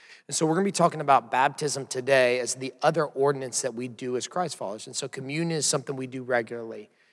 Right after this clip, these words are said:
It's to remember, it's to give, give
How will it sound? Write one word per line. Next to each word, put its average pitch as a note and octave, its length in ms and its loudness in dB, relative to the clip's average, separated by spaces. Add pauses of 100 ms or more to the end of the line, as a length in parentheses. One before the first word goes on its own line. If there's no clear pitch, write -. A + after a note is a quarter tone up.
(120)
It's - 180 -2
to C#3 80 -4
remember, C3+ 540 2
it's B2+ 200 -2
to C#3+ 100 -2
give, C3+ 440 0 (340)
give C#3+ 160 0